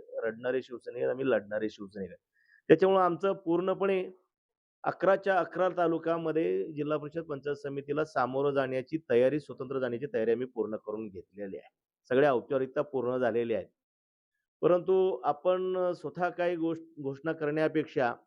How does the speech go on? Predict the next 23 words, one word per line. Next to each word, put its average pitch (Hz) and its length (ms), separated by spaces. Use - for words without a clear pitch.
चर्चा 151 420
अंती 165 260
त्या 170 160
ठिकाणी 170 340
घोषणा 151 320
केलेली 143 400
कधी 139 220
बरी, 107 280
परंतु 156 720
आपल्याला 151 380
द-, 147 120
भविष्यामध्ये 139 640
दगाफटका 147 640
पण 165 200
होऊ 139 260
नये, 139 140
आपल्याला 135 340
काही 139 200
झोपीत 120 440
त्या 135 80
ठिकाणी 135 440
आपल्याला, 127 400
अ, 127 60